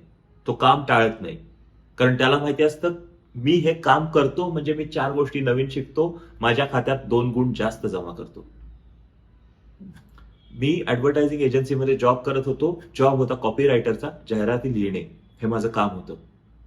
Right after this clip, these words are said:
त्या कामाच्या बरोबरीनं मी, एक बिल्डरचं अकाउंट होतं आमच्याकडं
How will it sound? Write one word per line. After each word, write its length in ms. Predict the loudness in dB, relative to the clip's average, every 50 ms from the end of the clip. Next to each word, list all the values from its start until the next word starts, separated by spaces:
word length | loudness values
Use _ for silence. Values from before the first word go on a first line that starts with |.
| -20 _ _ -20 -20 -20 -20 -10 -2 -2
त्या 80 | -2
कामाच्या 460 | 0 2 0 2 2 2 2 2 2
बरोबरीनं 560 | 2 4 4 4 4 4 2 2 0 -2 -4 -6 -8 -10 -12 -18 -20 -18 -10 -4
मी, 380 | -2 -2 -2 -2 -4 -8 -14 -20 -20 -20 -20 _ _
एक 280 | 6 6 6 4 -2 -12 -16 -16 -12 -2
बिल्डरचं 440 | 2 2 4 6 6 4 4 2 0
अकाउंट 300 | 0 2 0 0 0 0
होतं 140 | 0 0
आमच्याकडं 440 | -2 -4 -4 -4 -2 -2 -2 -2 -2